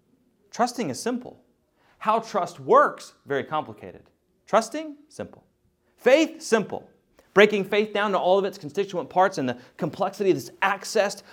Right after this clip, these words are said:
by you believing in the redeeming work of Christ, complicated, amazing, wondrous. Faith, simple. Sometimes, Spurgeon pointed this out, the simplest terms can be the most difficult to explain in detail. Faith is simple.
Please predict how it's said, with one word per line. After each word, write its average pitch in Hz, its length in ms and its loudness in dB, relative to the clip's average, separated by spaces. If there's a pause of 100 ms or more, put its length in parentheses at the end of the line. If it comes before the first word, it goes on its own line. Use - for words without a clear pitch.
(120)
by 170 200 0
you 190 180 2
believing 180 420 4
in 160 60 -2
the 143 60 -2
redeeming 190 460 0
work 190 160 -2
of 170 120 -6
Christ, 208 280 -2 (180)
complicated, 156 520 -6
amazing, 190 340 0
wondrous. 311 460 8
Faith, 311 460 2 (680)
simple. - 320 -10 (1500)
Sometimes, 143 800 0
Spurgeon 131 460 -4
pointed 120 240 -4
this 110 180 -6
out, 101 300 -4 (840)
the 143 100 -8
simplest 165 460 -8
terms 131 360 -6
can 131 160 -8
be 127 80 -4
the 120 100 -4
most 113 240 -6
difficult 120 440 -8
to 113 80 -10
explain 107 440 -12
in 95 80 -14
detail. 87 380 -18 (1080)
Faith 143 240 -4
is 107 80 -16
simple. - 340 -16